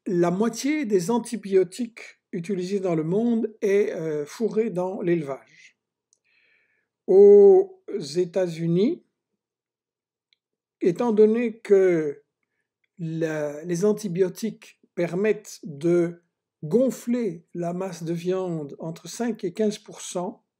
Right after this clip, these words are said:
ce sont les États-Unis qui emploient soixante-quinze pour cent de tous les antibiotiques dans l'élevage. Donc vous voyez qu'il y avait de très bonnes raisons de refuser le traité préparé par nos dirigeants européens qui permettait aux États-Unis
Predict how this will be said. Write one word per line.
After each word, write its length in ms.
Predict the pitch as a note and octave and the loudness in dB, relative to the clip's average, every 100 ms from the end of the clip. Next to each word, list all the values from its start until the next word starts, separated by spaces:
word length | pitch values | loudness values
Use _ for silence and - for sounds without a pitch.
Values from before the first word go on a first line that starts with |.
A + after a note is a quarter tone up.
| _ _ _ _ _ _ _ _ | _ _ _ _ _ _ _ _
ce 200 | - - | -16 -10
sont 160 | E3+ G#3 | -2 0
les 200 | E3+ G3+ | 2 0
États-Unis 540 | G#3 A3 F3+ F3+ B3 | 0 0 0 -2 -4
qui 180 | A#3 F3+ | -4 -6
emploient 500 | E3+ G3+ G3+ A3 - - | -6 -4 -2 -2 -4 -10
soixante-quinze 680 | - A3+ A#3+ G#3+ A3+ G#3+ | -8 -6 -6 -4 -4 -6
pour 260 | - F#3+ - | -8 -14 -10
cent 200 | A3 G#3+ | -8 -6
de 80 | F#3+ | -6
tous 180 | G3 | -6
les 220 | G#3+ F#3 F#3+ | -4 -2 -4
antibiotiques 680 | F3+ F#3 E3 E3 E3+ G3 | -8 -8 -6 -6 -6 -10
dans 120 | E3 E3 | -6 -4
l'élevage. 680 | E3 D3 D3 - - _ _ - | -4 -6 -14 -20 -20 _ _ -10
Donc 200 | F#3 F#3+ | -8 -8
vous 140 | F#3 | -10
voyez 260 | E3+ G3 C4 | -8 -8 -8
qu'il 120 | F#3 | -8
y 20 | |
avait 140 | F3+ F3 | -6 -6
de 120 | E3 | -8
très 260 | - - | -8 -10
bonnes 220 | G3+ G#3 F#3 | -4 -4 -4
raisons 500 | F3 F3+ E3 F#3 A#3+ _ _ _ _ | -2 -2 -2 -6 -8 _ _ _ _
de 140 | D#3 E3+ | -4 -2
refuser 840 | E3 A#3 - G3+ E3+ G#3+ A3+ - _ _ - | 0 -4 -6 -10 -4 -2 -2 -8 _ _ -8
le 220 | F#3 F#3 | -4 -4
traité 460 | F3 G3 G3 G3+ G#3+ | -2 -4 -2 -4 -4
préparé 500 | - F3 E3+ E3 F#3+ | -6 -8 -6 -6 -6
par 200 | F3 E3+ | -6 -6
nos 120 | E3 | -4
dirigeants 440 | E3 E3+ E3+ F#3 | -6 -8 -8 -6
européens 440 | E3+ E3+ E3+ F#3 G#3 | -6 -6 -6 -6 -6
qui 160 | - | -10
permettait 440 | E3+ D#3+ D#3+ - G3+ | -8 -6 -6 -2 -2
aux 60 | |
États-Unis 680 | E3+ E3 E3 D3 D#3 E3+ | -2 -6 -8 -8 -6 -6